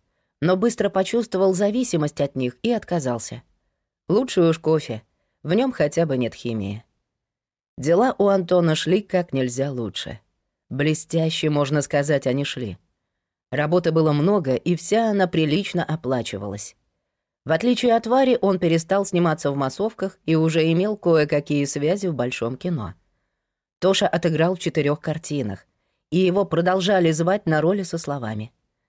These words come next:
«Когда фильмы выйдут, он станет узнаваемым,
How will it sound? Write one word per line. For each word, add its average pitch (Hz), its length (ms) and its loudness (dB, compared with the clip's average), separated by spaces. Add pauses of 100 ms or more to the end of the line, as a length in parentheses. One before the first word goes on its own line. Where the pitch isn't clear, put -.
(320)
«Когда 165 320 2
фильмы 156 320 0
выйдут, 147 380 -2
он 160 160 2
станет 180 420 -2
узнаваемым, 135 760 -2